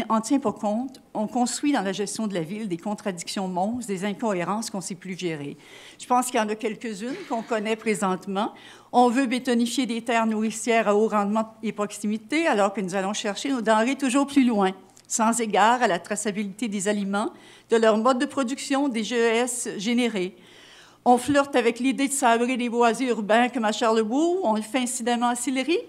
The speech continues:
alors qu'on sait sciemment leur rôle actif dans l'absorption du C O deux, et ainsi de su-,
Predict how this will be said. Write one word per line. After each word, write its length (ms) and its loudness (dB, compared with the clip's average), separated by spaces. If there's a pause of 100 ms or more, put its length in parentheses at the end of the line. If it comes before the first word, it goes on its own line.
(220)
alors 220 2
qu'on 140 -4
sait 140 -8
sciemment 480 2
leur 180 4
rôle 160 0
actif 340 -4
dans 100 -2
l'absorption 540 -4
du 140 -4
C 160 -2
O 140 -2
deux, 200 -2 (640)
et 80 -2
ainsi 300 -4
de 80 -20
su-, 160 -14